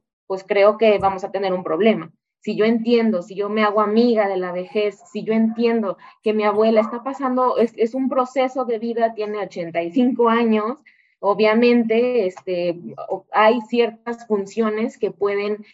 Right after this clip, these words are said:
irse enlenteciendo, pero no por eso le voy a gritar, la voy a lastimar, ¿no? De, "Córrele rápido". Entonces, creo que ahí es cuando tenemos que recordar toda esta cuestión de los derechos, ¿no? O sea, lo importante es que son y la línea tan delgada que podemos cruzar y, y,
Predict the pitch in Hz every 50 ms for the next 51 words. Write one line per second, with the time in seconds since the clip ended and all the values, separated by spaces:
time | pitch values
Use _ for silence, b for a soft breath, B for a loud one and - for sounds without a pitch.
0 | B B - 220 220 214 220 - 226 226 220 208 202 214 220 214 208 208 - 233
1 | 247 262 262 247 208 165 165 B B B _ _ 196 202 202 196 202 208 208 208
2 | 214 226 214 214 208 214 - 226 233 240 220 190 185 190 180 175 165 170 160 160
3 | 156 - 226 - - - 226 226 226 202 180 170 180 175 190 175 180 180 175 -
4 | - 170 185 226 262 285 254 214 208 220 247 247 202 180 160 165 - 240 254 320
5 | 262 226 202 185 180 196 220 254 254 - 185 165 170 175 170 165 202 196 185 214
6 | 220 220 220 b b b b b _ _ 247 240 254 240 240 294 277 277 262 262
7 | 262 - 269 262 262 254 262 220 202 208 214 220 233 - - - 233 226 240 226
8 | 226 214 202 214 208 214 - 233 226 226 226 226 240 233 - 202 220 220 - 202
9 | 202 208 220 240 226 196 190 160 180 170 175 185 180 - - 165 165 165 165 170
10 | 185 226 262 220 185 185 202 190 175 175 B B B B - 208 220 214 220 202
11 | - - - 226 226 220 262 254 - 240 220 220 220 226 233 226 220 208 190 196
12 | 214 247 254 254 254 226 226 226 208 202 196 196 185 196 196 202 208 202 208 196
13 | 170 156 165 - _ - 208 202 214 220 226 240 240 - - 233 196 196 - 226
14 | 220 226 240 233 190 175 - 190 185 185 175 170 170 170 b